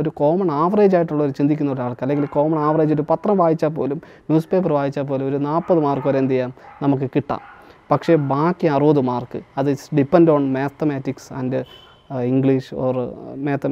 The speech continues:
കണക്കിലോ അല്ലെങ്കിൽ ഇംഗ്ലീഷോ. അപ്പോൾ ഏറ്റവും കൂടുതൽ നിങ്ങൾ depend ചെയ്യേണ്ടത് കണക്കിലോ, കണക്കിലും ഇംഗ്ലീഷിലും. നിങ്ങൾക്ക് ഞാൻ, നിങ്ങൾക്ക് വേണ്ടി ഞാൻ തരുന്ന ഒരു ഇത്, എൻ്റെ അനുഭവം വെച്ച് ഞാൻ പറയുകയാണ്. നിങ്ങൾ probably ആയിട്ട് ഒരു പത്രം, വീട്ടിലൊരു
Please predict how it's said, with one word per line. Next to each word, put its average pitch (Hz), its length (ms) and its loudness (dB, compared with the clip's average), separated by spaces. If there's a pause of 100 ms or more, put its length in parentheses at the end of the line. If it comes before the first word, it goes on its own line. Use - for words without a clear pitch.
കണക്കിലോ 131 420 -2 (160)
അല്ലെങ്കിൽ 127 280 -2 (380)
ഇംഗ്ലീഷോ. 131 400 2 (100)
അപ്പോൾ 135 120 -8
ഏറ്റവും 139 340 -2
കൂടുതൽ 170 280 2
നിങ്ങൾ 147 160 0 (140)
depend 151 380 0
ചെയ്യേണ്ടത് 135 420 -2 (520)
കണക്കിലോ, 135 480 -2 (360)
കണക്കിലും 139 460 0 (420)
ഇംഗ്ലീഷിലും. 139 460 2 (100)
നിങ്ങൾക്ക് 151 300 -2 (220)
ഞാൻ, 156 120 0 (460)
നിങ്ങൾക്ക് 156 360 0
വേണ്ടി 175 260 4
ഞാൻ 160 220 2
തരുന്ന 147 260 2
ഒരു 139 120 2
ഇത്, 131 100 -2 (180)
എൻ്റെ 165 240 2
അനുഭവം 156 280 2
വെച്ച് 147 120 -2
ഞാൻ 131 220 -4
പറയുകയാണ്. 120 320 -8 (600)
നിങ്ങൾ 143 180 4 (180)
probably 147 360 6
ആയിട്ട് 135 220 0
ഒരു 131 100 -2 (220)
പത്രം, 135 320 0 (1200)
വീട്ടിലൊരു 147 440 6